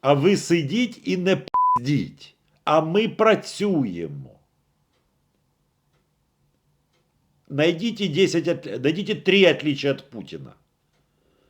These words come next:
Ми ведем, ми ведем хорошую політику, говорить Путін. А ви сидіть, а хто рот роззявить, тюрму.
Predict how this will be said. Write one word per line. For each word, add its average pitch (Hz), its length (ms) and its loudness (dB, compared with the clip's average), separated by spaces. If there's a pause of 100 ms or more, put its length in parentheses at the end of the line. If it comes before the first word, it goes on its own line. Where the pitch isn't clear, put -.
Ми 160 160 4
ведем, 190 600 4
ми 180 180 2
ведем 185 420 4
хорошую 175 600 2
політику, 123 560 -6
говорить 73 360 -12
Путін. - 340 -20 (760)
А 127 120 0
ви 190 180 6
сидіть, 196 460 -2
а 165 80 0
хто - 500 -4
рот 165 320 4
роззявить, 156 520 0
тюрму. 131 400 -6